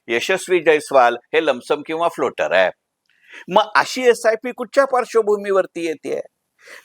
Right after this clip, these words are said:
तर मार्च महिन्यापासून जून महिन्यापर्यंत आपल्या देशात प्रायमरी मार्केटचे आयपीओ किती आले याचा विचार करा. एकट्या जून महिन्यामध्ये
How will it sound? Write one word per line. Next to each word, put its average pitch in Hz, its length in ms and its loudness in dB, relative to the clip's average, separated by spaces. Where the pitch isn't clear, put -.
तर 214 200 6
मार्च 147 420 4
महिन्यापासून 170 800 2
जून 240 240 -2
महिन्यापर्यंत 127 760 0
आपल्या 196 340 4
देशात 190 400 -2
प्रायमरी 180 360 2
मार्केटचे 190 520 -2
आयपीओ 190 380 0
किती 196 320 -4
आले 185 240 2
याचा 170 280 2
विचार 139 340 0
करा. 123 240 -2
एकट्या 220 440 4
जून 220 200 -2
महिन्यामध्ये 156 720 2